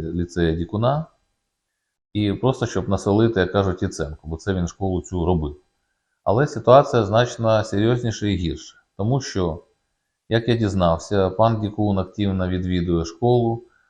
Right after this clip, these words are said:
ходить і дивиться, що там можна розташувати, і я дізнався про те, що вони хочуть поетапно зробити декілька речей. Перше.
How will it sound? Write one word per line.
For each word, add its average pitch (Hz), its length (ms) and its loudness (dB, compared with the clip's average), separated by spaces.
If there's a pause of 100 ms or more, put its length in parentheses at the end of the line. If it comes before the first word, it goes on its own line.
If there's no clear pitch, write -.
(160)
ходить 120 640 0 (300)
і 104 320 6 (500)
дивиться, 107 480 6
що 104 160 -2
там 92 300 0 (240)
можна 92 380 0
розташувати, 120 760 0
і 107 240 2
я 117 140 4
дізнався 110 500 0
про 107 140 -8
те, 135 180 -6
що 104 200 -8
вони 113 240 -2
хочуть 101 640 -10
поетапно 104 520 0
зробити 98 460 -4
декілька 98 460 -6
речей. 85 360 -8
Перше. 80 400 -4